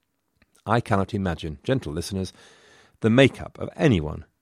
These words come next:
who could have been partially burned, therefore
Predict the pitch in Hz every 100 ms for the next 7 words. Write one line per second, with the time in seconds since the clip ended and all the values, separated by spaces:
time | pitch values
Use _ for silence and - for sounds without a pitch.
0 | - 101 - 90 95 82 - 175 143 87
1 | 78 110 110 110 107 _ _ _ 107 113
2 | - 87 92